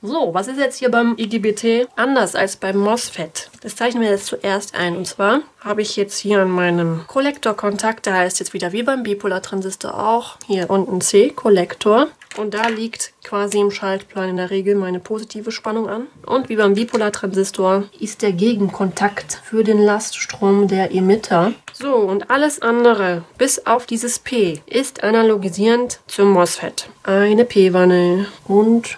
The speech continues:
hier drin nochmal N plus. Das Schaltsymbol liegt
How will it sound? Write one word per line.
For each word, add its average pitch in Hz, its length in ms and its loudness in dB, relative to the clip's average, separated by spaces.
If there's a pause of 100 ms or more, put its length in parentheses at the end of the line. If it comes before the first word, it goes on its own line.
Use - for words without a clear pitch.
(100)
hier 208 140 0
drin 233 200 -2
nochmal 226 280 0
N 220 140 -4
plus. - 380 0 (120)
Das 202 240 -6
Schaltsymbol 208 880 2
liegt 233 460 -2